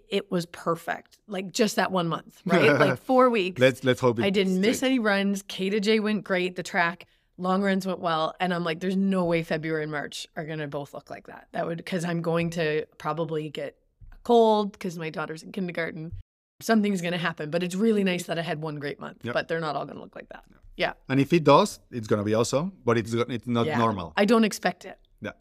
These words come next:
Speaker 2: And
Speaker 1: Yeah.
Speaker 2: that's part of being mentally prepared of, for that to happen.
Speaker 1: Yeah.
Speaker 2: And the last one,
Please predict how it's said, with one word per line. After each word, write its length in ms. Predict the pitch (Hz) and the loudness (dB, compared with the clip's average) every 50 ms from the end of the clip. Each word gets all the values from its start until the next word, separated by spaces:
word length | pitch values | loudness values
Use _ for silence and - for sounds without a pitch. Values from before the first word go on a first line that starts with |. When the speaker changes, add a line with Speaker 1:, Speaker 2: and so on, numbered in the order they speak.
| _ - | _ -8
Speaker 2:
And 80 | - 117 | -4 -2
Speaker 1:
Yeah. 80 | 113 113 | 0 0
Speaker 2:
that's 140 | 113 - - | 0 -2 -2
part 260 | - 110 107 104 - | -2 -2 -2 -2 -2
of 140 | 107 98 95 | -6 -6 -4
being 320 | 113 104 101 101 104 104 104 | -6 -4 -4 -4 -4 -4 -4
mentally 360 | 101 101 101 - 98 101 98 | -4 -4 -2 -2 -4 -4 -4
prepared 440 | - 98 87 - 98 92 95 98 - _ _ _ _ _ _ _ _ _ _ _ _ - | -6 -10 -8 -6 -6 -6 -6 -6 -10 _ _ _ _ _ _ _ _ _ _ _ _ -8
of, 260 | 92 92 90 87 90 - _ _ _ - - - _ _ | -6 -4 -4 -6 -8 -14 _ _ _ -20 -20 -20 _ _
for 140 | - 92 92 | -4 -2 -2
that 140 | 90 87 | -2 -4
to 60 | - 90 | -6 -8
happen. 240 | - 80 - - _ _ _ _ | -12 -12 -14 -16 _ _ _ _
Speaker 1:
Yeah. 140 | - 180 - - _ _ _ _ _ _ _ - | -6 -6 -6 -6 _ _ _ _ _ _ _ 0
Speaker 2:
And 680 | 135 139 139 143 143 135 135 135 127 - 139 131 123 | 2 2 2 2 0 -2 -2 -6 -8 -10 -12 -4 0
the 100 | 151 156 | 2 2
last 280 | 165 185 208 233 214 185 | 4 4 2 2 0 2
one, 380 | 160 180 175 190 202 196 185 | 2 2 2 2 2 0 -2